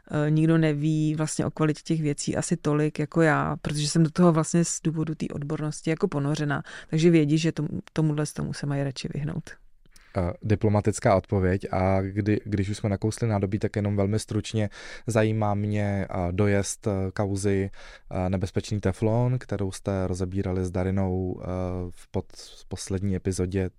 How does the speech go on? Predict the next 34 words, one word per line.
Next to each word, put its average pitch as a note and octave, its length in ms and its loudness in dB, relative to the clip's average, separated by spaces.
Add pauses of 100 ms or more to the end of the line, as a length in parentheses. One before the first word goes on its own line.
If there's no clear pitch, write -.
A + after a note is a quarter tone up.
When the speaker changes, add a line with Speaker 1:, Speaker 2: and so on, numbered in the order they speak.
(300)
Speaker 2:
teda D#2+ 180 -2 (160)
teď, E2+ 140 -4
když F2 220 -4
tady F2 200 0
sedíme, F2+ 360 0
tak - 120 -4
to F#2 100 -2
byla F2 120 2
poslední F#2+ 300 -4
epizoda F#2 280 -2
podcastu - 420 -4
Potraviny. F#2 460 -2 (420)
Kolik G#2 240 2
pánví G2 400 0
si G2+ 340 0
vyprovodila F#2 640 0
z E2+ 60 -4
domova? E2 380 -2
Speaker 1:
<laughs> - 60 -8
Haha, C#4 300 8 (460)
to - 80 -2
je - 20 6
dobrá E3 320 2
otázka. E3+ 480 -2 (420)
Eh, E3+ 440 8
no, F3+ 120 8
nakonec F#3+ 380 4
teda G#3 160 2
šla A#3 240 2
jedna E3 640 4
a F#3 80 2
šli F3+ 200 2
nějaký F3 300 2
pekáče. D#3 720 0